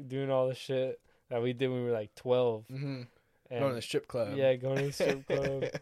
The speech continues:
Speaker 2: <laughs>
Speaker 1: That shit's so funny. I have snaps of him, like, like, me, like, in the kitchen, and he's just,
Speaker 2: Uh-huh.
Speaker 1: like, by himself at the strip club or some shit, throwing
Speaker 2: <laughs>
Speaker 1: fucking bunch of money at him. Oh my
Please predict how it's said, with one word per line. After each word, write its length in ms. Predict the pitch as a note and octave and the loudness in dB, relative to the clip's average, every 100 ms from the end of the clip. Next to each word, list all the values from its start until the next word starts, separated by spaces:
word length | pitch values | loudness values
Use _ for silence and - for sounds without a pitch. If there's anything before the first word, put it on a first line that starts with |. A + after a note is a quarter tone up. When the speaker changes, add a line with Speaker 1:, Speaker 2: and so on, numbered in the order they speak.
| - | -12
Speaker 2:
<laughs> 200 | E3+ - - | -16 -2 0
Speaker 1:
That 140 | C#3+ | 0
shit's 260 | - B2+ - | -6 -8 -6
so 200 | B2 A#2+ | -4 -4
funny. 340 | - A2+ A2+ A#2+ | -4 -12 -6 -6
I 40 | |
have 120 | A#2+ | -6
snaps 460 | - A#2+ A2 A#2 - | -8 -8 -6 -6 -8
of 100 | A2+ | -10
him, 220 | A#2+ A#2 | -10 -10
like, 200 | A2 G#2+ _ _ _ _ _ B2 | -10 -12 _ _ _ _ _ -2
like, 160 | A#2+ | -2
me, 240 | B2+ C3+ C3+ | -2 2 4
like, 180 | C3 C3 | 4 2
in 80 | |
the 80 | B2+ | -6
kitchen, 600 | - B2+ A#2+ B2+ B2+ C3+ _ _ _ - | -4 -6 -4 -6 -8 -10 _ _ _ -6
and 100 | B2+ | -4
he's 140 | A#2+ | -4
just, 180 | B2 C3 | -6 -4
Speaker 2:
Uh-huh. 80 | B2+ | -4
Speaker 1:
like, 140 | A2+ | -2
by 180 | A2+ A#2+ | 0 0
himself 440 | A#2+ A#2 B2 A#2+ B2 | 0 -4 -4 -4 -4
at 80 | A#2 | -10
the 60 | |
strip 320 | A#2 - B2 - | -10 -6 -8 -4
club 260 | B2+ A#2+ | -6 -6
or 40 | B2 | -10
some 200 | C#3 B2+ | -14 -12
shit, 200 | C3+ C3+ C3+ | -10 -8 -2
throwing 300 | C3 C3 C3+ | -2 -2 -4
Speaker 2:
<laughs> 20 | |
Speaker 1:
fucking 360 | C#3+ C3+ C3+ C3 | -4 -4 -8 -8
bunch 220 | C3+ C3+ | -8 -8
of 60 | |
money 340 | A#2+ A#2+ B2 B2+ | -6 -6 -4 -2
at 160 | B2 | -2
him. 180 | B2+ C3 - - - - _ _ _ _ - | -4 -8 -16 -20 -20 -20 _ _ _ _ -20
Oh 120 | A2+ | -20
my 80 | A2 | -20